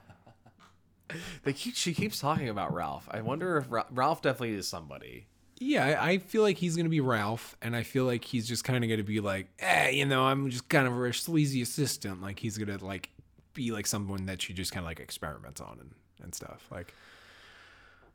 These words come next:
Speaker 1: <sighs> I don't know. What, do you think they would do that with Evan Peters? I don't, like, I feel like that's,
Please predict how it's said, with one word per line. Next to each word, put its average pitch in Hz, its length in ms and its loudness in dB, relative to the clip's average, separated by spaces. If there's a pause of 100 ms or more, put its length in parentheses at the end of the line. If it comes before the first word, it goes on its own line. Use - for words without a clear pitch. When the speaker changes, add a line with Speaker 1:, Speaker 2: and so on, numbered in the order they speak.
Speaker 1:
<sighs> - 640 -10
I 165 60 -2
don't 190 140 -2
know. 175 240 4
What, 120 280 -2
do 131 100 -2
you 135 80 4
think 131 200 0
they 131 100 2
would 120 140 0
do 104 140 -2
that 107 200 2
with 101 140 -8
Evan 101 240 -2
Peters? 110 560 -4
I 92 100 -4
don't, 98 140 -4
like, 98 200 -6
I 101 100 -6
feel 131 200 -4
like 113 160 -2
that's, - 640 -4